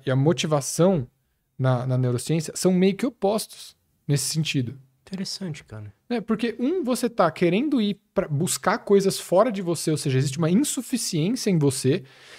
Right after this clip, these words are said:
Speaker 1: que, que tá ali presente, que gera uma inquietação e você vai lá e busca. E a frustração, por exemplo, é um indicativo de como a motivação não é um estado de bem-estar. Porque imagina quando você, você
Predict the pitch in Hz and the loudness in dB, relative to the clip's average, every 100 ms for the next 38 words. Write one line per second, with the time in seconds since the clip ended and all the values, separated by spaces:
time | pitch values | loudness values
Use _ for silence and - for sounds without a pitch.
0 | - - 143 - - - 160 151 147 156 | -18 -12 -12 -12 -20 -2 2 4 2 2
1 | 165 117 127 190 226 202 - 135 160 160 | 2 2 0 0 -2 -4 -4 2 2 2
2 | 160 156 156 139 - - 170 214 165 147 | 0 0 -2 -4 -4 0 2 2 -2 -4
3 | 156 139 139 135 123 170 - 285 - _ | -2 2 2 2 2 2 0 -4 -6 _
4 | _ _ _ _ - - - - - _ | _ _ _ _ -20 -12 -8 -8 -8 _
5 | - 156 214 214 202 - - 190 208 143 | -4 -2 -2 2 2 2 2 2 4 0
6 | 120 110 120 - - _ _ _ _ _ | 0 0 -4 -6 -16 _ _ _ _ _
7 | 139 147 143 143 151 131 - 165 135 123 | 2 4 4 4 0 0 -2 0 0 -2
8 | 143 135 131 135 131 131 123 - 160 190 | -2 2 4 4 2 -2 -2 -2 -2 0
9 | 170 147 131 139 123 120 120 117 - 107 | -2 -2 -4 -4 -4 -2 -4 -4 -4 -8
10 | 113 - _ _ - - 151 170 156 - | -10 -16 _ _ -14 -4 2 2 0 -8
11 | _ - 147 147 190 302 254 226 196 180 | _ 0 2 4 2 0 0 2 0 0
12 | 156 - - 131 131 143 135 127 120 113 | -2 -4 -6 -4 -2 0 2 0 -2 -4
13 | 113 | -8